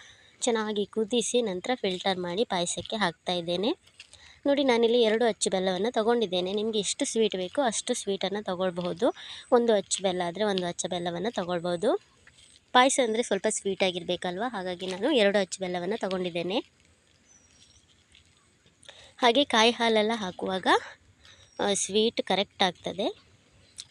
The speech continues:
ಹೆಚ್ಚೇನೂ ಸ್ವೀಟ್ ಆಗೋದಿಲ್ಲ. ಹಾಗಾಗಿ ನೋಡಿ, ಬೆಲ್ಲವನ್ನ ಈ ರೀತಿ ಚೆನ್ನಾಗಿ ಪುಡಿ ಪುಡಿ ಮಾಡಿ ನಂತರ ಒಂದು ಲೋಟ ನೀರನ್ನ ಹಾಕ್ಬಿಟ್ಟು,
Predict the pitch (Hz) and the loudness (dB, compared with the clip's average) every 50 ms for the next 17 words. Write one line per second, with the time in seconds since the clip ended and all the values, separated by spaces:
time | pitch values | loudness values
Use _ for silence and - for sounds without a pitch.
0 | _ _ - 220 - - 220 208 214 214 - - 196 185 - 180 170 165 170 185 | _ _ -2 0 0 0 0 0 0 -2 0 -2 -2 -2 -2 -2 -4 -2 -4 -4
1 | 185 185 180 202 254 381 - - _ _ _ _ _ - - - - - - - | -4 -2 -2 -2 -2 -4 -6 -14 _ _ _ _ _ -20 -20 -20 -20 -20 -20 -20
2 | - _ _ _ _ _ _ _ _ _ _ - 208 175 180 175 175 175 208 302 | -20 _ _ _ _ _ _ _ _ _ _ -2 -2 -2 -2 -4 -2 -2 -2 -2
3 | 403 - _ _ _ _ - _ _ _ _ _ - _ _ _ - - - 220 | -2 -4 _ _ _ _ -20 _ _ _ _ _ -20 _ _ _ -14 -2 0 2
4 | 220 269 370 - - - - - - - - 233 247 254 240 233 226 220 214 208 | 2 2 0 0 -4 -14 -14 -16 -16 0 2 6 6 6 6 6 6 4 4 4
5 | 190 202 196 - - 302 - - 220 202 190 190 196 202 214 214 - - 208 233 | 2 0 0 0 -2 -2 -2 -2 -4 -2 -2 -2 -2 -2 -4 -6 -4 -2 0 0
6 | 233 - - 220 208 202 190 190 185 180 185 226 277 269 214 190 185 - 233 294 | 0 0 0 -2 -2 -2 -2 -4 -4 -2 0 0 0 0 0 -2 -2 -2 -2 -4
7 | 403 - - _ _ _ _ _ - - 208 208 208 214 202 196 190 - 190 196 | -4 -4 -14 _ _ _ _ _ -6 -2 0 0 0 2 0 0 0 -2 -2 -2
8 | 208 220 240 226 226 202 190 190 190 196 214 - - _ 185 175 - - 269 | 2 2 2 2 2 0 0 -2 -2 -2 -4 -6 -4 _ -6 -6 0 2 2